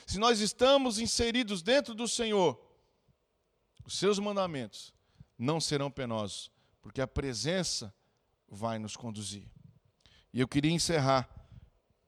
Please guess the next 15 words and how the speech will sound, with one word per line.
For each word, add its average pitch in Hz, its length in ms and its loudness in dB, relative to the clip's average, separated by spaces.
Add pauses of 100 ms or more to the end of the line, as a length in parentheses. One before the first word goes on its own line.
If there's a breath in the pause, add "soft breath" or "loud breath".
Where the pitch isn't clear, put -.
(520)
com 135 140 -6
o 123 40 -6
texto 160 380 0
de 139 120 -4
Gálatas, 139 600 4
capítulo 123 480 -4
cinco, - 460 -8 (800)
que 127 160 -6
diz 123 180 -4
assim, 120 300 -6 (1400 loud breath)
no 120 80 -6
versículo 160 480 -4
dezesseis: 135 600 -4
"Digo, 185 400 -2
porém, 175 540 2